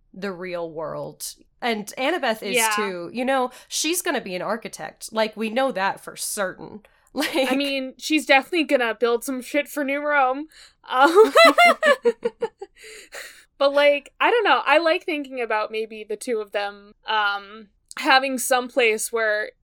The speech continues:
Speaker 2: you know, it, it's as homey as, like, when Apollo goes to Sally's, where, like, demigods can,
Speaker 1: Mm.
Speaker 2: like, come to on their
Speaker 1: Yeah.
Speaker 2: quests.
Speaker 1: Oh.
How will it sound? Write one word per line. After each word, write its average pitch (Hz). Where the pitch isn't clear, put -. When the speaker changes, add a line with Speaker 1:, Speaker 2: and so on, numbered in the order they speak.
Speaker 2:
you 247
know, 226
it, 277
it's 262
as 269
homey 262
as, 226
like, 226
when 240
Apollo 247
goes 233
to 226
Sally's, 196
where, 226
like, 220
demigods 233
can, 269
Speaker 1:
Mm. 254
Speaker 2:
like, 226
come 233
to 269
on 233
their 220
Speaker 1:
Yeah. 208
Speaker 2:
quests. 196
Speaker 1:
Oh. 233